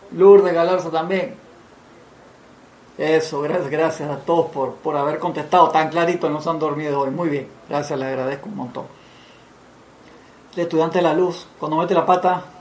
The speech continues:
hay que sacar la pata, hermano. Eh, seguir evitando cometer ese error, sacar la pata, invocar la ley del perdón, transmutar esa situación y la llama de la ascensión para ascender por encima de esa situación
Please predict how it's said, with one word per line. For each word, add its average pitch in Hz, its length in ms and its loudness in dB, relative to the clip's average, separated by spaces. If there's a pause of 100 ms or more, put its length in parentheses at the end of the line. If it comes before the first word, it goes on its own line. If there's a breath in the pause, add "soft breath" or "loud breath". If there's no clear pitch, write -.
(340)
hay 151 100 -4
que 156 100 0
sacar 143 280 -6
la 135 120 -4
pata, 135 220 -6
hermano. 127 280 -10 (280)
Eh, - 160 -10
seguir 160 400 -2
evitando 160 600 0
cometer 139 440 -2
ese 180 180 -4
error, 170 220 0
sacar 170 340 -4
la 170 120 2
pata, 165 380 0 (680 loud breath)
invocar 135 500 2
la 196 140 6
ley 175 180 4
del 170 200 0
perdón, 156 600 -4
transmutar 147 520 -4
esa 185 180 0
situación 196 640 0 (600)
y 143 80 -8
la 139 140 -2
llama 160 420 -2 (220)
de 160 100 -4
la 165 80 0
ascensión 175 480 -2
para 131 340 -4 (220)
ascender 151 560 -2
por 139 160 -6
encima 147 680 -6
de 135 60 -4
esa 139 200 -8
situación 135 600 -8